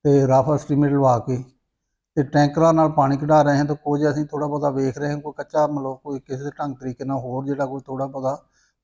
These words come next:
ਪਰਮਾਨੈਂਟ ਕੋਈ ਹੱਲ ਇਹਦਾ ਲੱਭ ਜਾਵੇ। ਇਲੈਕਸ਼ਨ ਕਮਿਸ਼ਨ ਦੇ ਹਦਾਇਤਾਂ ਮੁਤਾਬਕ ਅਸੀਂ ਕੰਮ ਨਹੀਂ ਚਾਲੂ ਕਰ ਸਕਦੇ, ਤਾਂ ਅਸੀਂ ਚਾਹੁੰਦੇ ਹਾਂ ਕੋਈ ਨਾ ਕੋਈ ਪਾਣੀ ਦਾ ਕੋਈ ਹੱਲ ਹੋ ਜਾਂਦਾ। ਉਹਦੇ ਕਰਕੇ ਥੋੜ੍ਹਾ ਬਹੁਤਾ ਅਸੀਂ ਚਾਹੁੰਦੇ ਕੋਈ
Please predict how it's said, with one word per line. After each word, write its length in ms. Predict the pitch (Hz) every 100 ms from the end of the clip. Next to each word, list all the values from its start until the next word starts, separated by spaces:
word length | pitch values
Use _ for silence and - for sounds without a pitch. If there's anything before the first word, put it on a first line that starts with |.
| -
ਪਰਮਾਨੈਂਟ 440 | 147 139 143 143
ਕੋਈ 260 | 139 143 139
ਹੱਲ 300 | 139 143 127
ਇਹਦਾ 180 | 123 127 - 165 _
ਲੱਭ 260 | 139 131 139
ਜਾਵੇ। 240 | 139 147 151 _ _ _ _
ਇਲੈਕਸ਼ਨ 360 | 143 151 - 160
ਕਮਿਸ਼ਨ 340 | 147 147 151
ਦੇ 80 | 151
ਹਦਾਇਤਾਂ 320 | 151 151 143
ਮੁਤਾਬਕ 360 | 135 131 135 131
ਅਸੀਂ 100 | 139
ਕੰਮ 300 | 135 131 127
ਨਹੀਂ 200 | 143 156
ਚਾਲੂ 260 | 147 135 127
ਕਰ 160 | 131
ਸਕਦੇ, 380 | 120 127 127 156 - _ _ _ _ -
ਤਾਂ 80 |
ਅਸੀਂ 180 | 147 170
ਚਾਹੁੰਦੇ 260 | 170 160 170
ਹਾਂ 60 |
ਕੋਈ 120 | 165 160
ਨਾ 60 |
ਕੋਈ 120 | 156 151
ਪਾਣੀ 280 | 143 147 160
ਦਾ 120 | 170
ਕੋਈ 200 | 156 156
ਹੱਲ 200 | 139 131
ਹੋ 100 | 127
ਜਾਂਦਾ। 420 | 135 120 131 165 _ _ _ _
ਉਹਦੇ 180 | 156 170
ਕਰਕੇ 260 | 175 156 147
ਥੋੜ੍ਹਾ 220 | 151 147
ਬਹੁਤਾ 240 | 143 139
ਅਸੀਂ 140 | 139 139
ਚਾਹੁੰਦੇ 280 | 143 143 143
ਕੋਈ 260 | 143 143